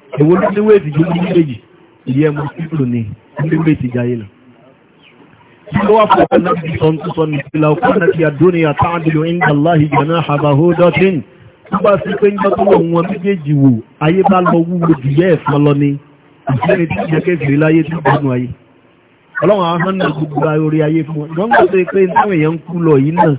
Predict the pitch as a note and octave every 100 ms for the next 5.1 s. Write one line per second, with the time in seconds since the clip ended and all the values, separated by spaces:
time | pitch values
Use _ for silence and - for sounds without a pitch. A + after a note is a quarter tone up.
0 | - - - D3 E3+ D3 C#3+ D#3+ G3+ D3+
1 | D3+ D3 D3 D3+ D3 C3+ F3 F3 - -
2 | F3 B2+ C#3 C#3 C3 - - _ _ -
3 | G3+ G3+ G3 G3+ - F3 E3+ E3 E3+ D#3+
4 | D#3 D#3+ - D#3 D3+ D3+ C#3 C3+ C3 C3+